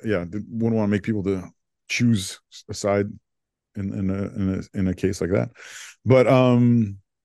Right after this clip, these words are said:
no, yeah, it would be, it would be great to go on a cup run in, in the Voyageurs Cup, and then, all, you know, obviously,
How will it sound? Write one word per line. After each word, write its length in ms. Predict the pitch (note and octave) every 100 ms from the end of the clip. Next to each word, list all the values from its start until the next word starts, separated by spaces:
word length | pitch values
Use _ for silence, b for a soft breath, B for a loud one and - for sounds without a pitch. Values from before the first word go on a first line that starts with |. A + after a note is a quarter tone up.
| _ _ _ _ _ -
no, 220 | C#3 A#2
yeah, 200 | A#2+ A#2+
it 60 |
would 240 | B2 B2+ A#2+
be, 240 | C3+ C3
it 60 | C3+
would 100 | B2+
be 80 | B2+
great 220 | A#2 A2+
to 80 | A2
go 80 |
on 120 | A2 G2
a 40 |
cup 240 | - F#2 F#2
run 200 | F#2 F#2
in, 140 | E2+
in 100 | G2
the 80 | F2+
Voyageurs 420 | E2+ F2 E2 E2
Cup, 300 | - D#2 -
and 140 | E2 E2
then, 60 |
all, 240 | E2+ A2 G#2+
you 100 | G2
know, 180 | D#2+ - B B B
obviously, 680 | - C3+ B2+ A#2 A2 G2+ F2